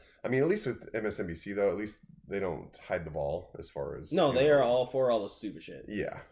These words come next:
Speaker 1: although even they're, uh, to the point now where
Speaker 2: I
Speaker 1: they're
Speaker 2: think
Speaker 1: having
Speaker 2: they're
Speaker 1: to
Speaker 2: worse now.
Speaker 1: acknowledge, they're having to acknowledge some stuff that they're
Speaker 2: Are they?
Speaker 1: not too happy about.
Speaker 2: 'Cause you saw that the, we might be,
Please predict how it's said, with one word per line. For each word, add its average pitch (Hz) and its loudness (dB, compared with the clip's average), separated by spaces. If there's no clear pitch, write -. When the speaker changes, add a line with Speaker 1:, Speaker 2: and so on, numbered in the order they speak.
Speaker 1:
although 85 0
even 85 -6
they're, 69 -6
uh, 50 -6
to - -18
the 73 -10
point - -10
now 64 -12
where - -12
Speaker 2:
I 220 -2
Speaker 1:
they're 247 2
Speaker 2:
think 262 0
Speaker 1:
having 254 -2
Speaker 2:
they're 269 2
Speaker 1:
to 247 0
Speaker 2:
worse 311 2
now. - -2
Speaker 1:
acknowledge, - -12
they're 95 -4
having 87 -2
to 76 -6
acknowledge 73 -6
some 76 -12
stuff - -10
that - -12
they're - -8
Speaker 2:
Are 185 2
they? 370 0
Speaker 1:
not - -4
too 82 -8
happy 80 -4
about. 67 -4
Speaker 2:
'Cause 170 4
you 180 0
saw 262 6
that 196 2
the, 147 2
we 143 -2
might 139 -4
be, 139 -8